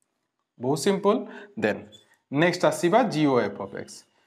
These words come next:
which is equal to g of f x। ହେଲା?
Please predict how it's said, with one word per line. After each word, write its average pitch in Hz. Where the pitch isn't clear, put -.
which 226
is 240
equal 113
to 262
g 196
of 226
f 208
x। -
ହେଲା? 208